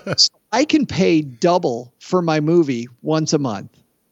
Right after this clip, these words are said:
All right. So that doesn't work. Well, maybe if I switch over to the weekend when a lot of people go. Well, in Texarkana, because it's a small town, it's generally eight bucks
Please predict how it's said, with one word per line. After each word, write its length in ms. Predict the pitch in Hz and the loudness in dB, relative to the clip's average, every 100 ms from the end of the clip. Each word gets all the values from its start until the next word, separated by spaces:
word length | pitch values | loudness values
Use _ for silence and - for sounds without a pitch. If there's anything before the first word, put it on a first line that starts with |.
| _ - | _ -2
All 80 | |
right. 300 | 139 165 202 | 0 0 -2
So 160 | - 165 | 0 0
that 220 | 160 190 | 2 0
doesn't 300 | 180 151 143 | 0 0 -2
work. 280 | 123 127 - | -2 -4 -2
Well, 140 | 214 233 | 0 0
maybe 260 | 247 262 | 0 0
if 120 | 214 | 0
I 220 | 196 165 135 | 2 2 0
switch 360 | - 180 175 | 0 0 2
over 220 | 190 160 | 2 2
to 60 | 156 | 0
the 100 | 151 | 0
weekend 580 | 175 233 - 127 131 151 | 0 -2 0 -2 0 0
when 220 | 151 139 | 0 0
a 40 | |
lot 200 | 147 156 | 0 0
of 40 | 175 | 2
people 280 | 165 143 123 | 0 0 -2
go. 320 | 117 107 131 - - - | 0 -2 -4 -10 -14 0
Well, 180 | 185 196 | 0 2
in 100 | 170 | 0
Texarkana, 560 | 214 - 185 196 214 | 0 0 -2 -2 -2
because 280 | 147 165 143 | -2 -2 -2
it's 120 | 127 | -4
a 60 | 120 | -6
small 320 | - 147 147 | -4 -2 -2
town, 420 | - 135 135 190 - - - | -2 -2 0 -2 -6 -20 -8
it's 180 | 139 - | -6 -2
generally 560 | 170 165 165 156 151 - - | 0 2 2 2 0 -4 -4
eight 240 | 196 - 135 | -4 -4 -8
bucks 400 | 107 - - | -8 -8 -12